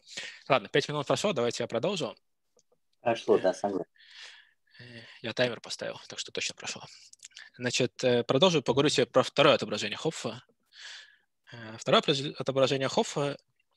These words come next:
Speaker 1: есть, у него уже есть только одно приятное определение, мне кажется. То есть нет отоб-, определения через какую-то проекцию,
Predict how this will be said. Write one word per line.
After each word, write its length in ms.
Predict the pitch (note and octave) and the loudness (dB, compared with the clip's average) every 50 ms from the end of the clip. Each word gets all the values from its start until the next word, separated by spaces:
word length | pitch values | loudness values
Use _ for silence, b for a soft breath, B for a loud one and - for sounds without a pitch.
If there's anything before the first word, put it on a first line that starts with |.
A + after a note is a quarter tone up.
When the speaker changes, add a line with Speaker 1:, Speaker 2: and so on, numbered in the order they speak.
| _ - - | _ -8 -4
Speaker 1:
есть, 220 | D3 D#3 D3+ - | -2 -2 -2 -2
у 20 | C#3 | -4
него 240 | C3 C3+ D3 D#3+ | -4 -2 0 0
уже 160 | E3+ D3+ C3+ C#3+ | 0 0 0 2
есть 200 | D3 C#3+ - - | 0 0 2 4
только 540 | C#3+ C#3 C3 - C#3 C3 B2+ B2+ C3 B2+ - _ _ b b b b _ - - | 4 4 6 6 8 8 8 6 4 0 -6 _ _ b b b b _ -2 2
одно 240 | C3 B2+ C3 A#2+ | 2 4 4 4
приятное 400 | G#2+ - - A2 G#2+ G#2 - G#2 | 2 4 4 4 4 4 2 -2
определение, 460 | - - G#2+ A#2+ B2 D3+ C3+ G3+ D#3 A#2+ | -4 -2 0 2 4 4 4 4 2 0
мне 180 | A2+ A2+ A2 | 0 0 -2
кажется. 540 | - G#2+ G#2+ G#2+ - - - - C3 A#2+ - _ _ _ b b b b b | 0 2 0 0 0 -2 -4 -4 -4 -6 -12 _ _ _ b b b b b
То 80 | - | -2
есть 120 | A2 - D3+ | 0 2 4
нет 160 | D3 C#3 - | 4 6 6
отоб-, 340 | A#2+ A2+ - A#2 A#2+ - - B2+ A#2+ A2+ A2+ | 4 4 4 0 -2 -2 -6 -2 0 0 2
определения 560 | A2 - A#2 A2 A#2+ A#2 A#2 A2+ A2 A2+ G#2 | 2 2 2 4 6 6 6 6 4 2 0
через 240 | - - G#2+ G#2 - | 0 0 0 0 0
какую-то 240 | - - A2 - G2+ | 0 -2 -2 -2 0
проекцию, 640 | - A#2+ D3 G3 A#3+ - - - - A#2+ C3 C#3+ | 4 6 6 6 6 4 2 2 2 2 0 -2